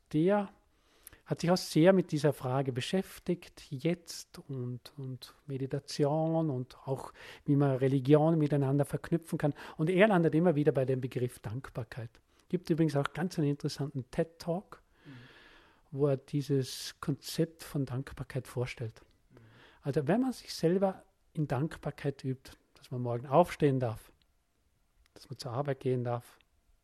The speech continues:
Speaker 1: dass man was essen darf, dass man Freunde haben darf, nicht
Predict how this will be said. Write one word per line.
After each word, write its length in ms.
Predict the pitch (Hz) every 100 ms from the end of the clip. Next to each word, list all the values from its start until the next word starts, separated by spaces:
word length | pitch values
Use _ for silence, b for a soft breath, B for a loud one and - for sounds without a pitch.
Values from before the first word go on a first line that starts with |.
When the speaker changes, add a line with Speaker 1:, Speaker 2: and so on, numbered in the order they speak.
| _ _ _
Speaker 1:
dass 160 | - -
man 40 |
was 120 | 113
essen 340 | 165 143 - 131
darf, 200 | 120 -
dass 140 | 123
man 100 | 117
Freunde 380 | 113 139 165 160
haben 200 | 120 110
darf, 200 | 110 110 - _ _ _ _ b b b b b
nicht 320 | - 202 -